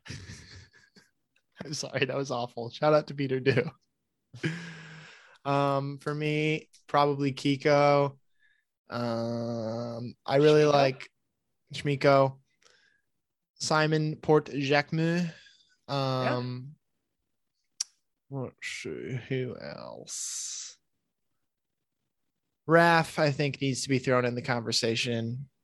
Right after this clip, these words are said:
Speaker 1: uh, just with
Speaker 2: He gets so
Speaker 1: everything.
Speaker 2: much hate.
Speaker 1: That's crazy. I mean, like, his work at Calvin Klein is, to this day, my favorite collection of any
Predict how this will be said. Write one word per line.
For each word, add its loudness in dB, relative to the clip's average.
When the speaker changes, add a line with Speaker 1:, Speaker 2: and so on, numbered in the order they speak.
Speaker 1:
uh, -6
just -6
with -4
Speaker 2:
He -8
gets -2
so -2
Speaker 1:
everything. -2
Speaker 2:
much -2
hate. -8
Speaker 1:
That's 4
crazy. 4
I 0
mean, 8
like, 6
his 6
work 6
at 2
Calvin 4
Klein -2
is, -2
to 4
this 2
day, 4
my -4
favorite -2
collection -6
of -4
any -4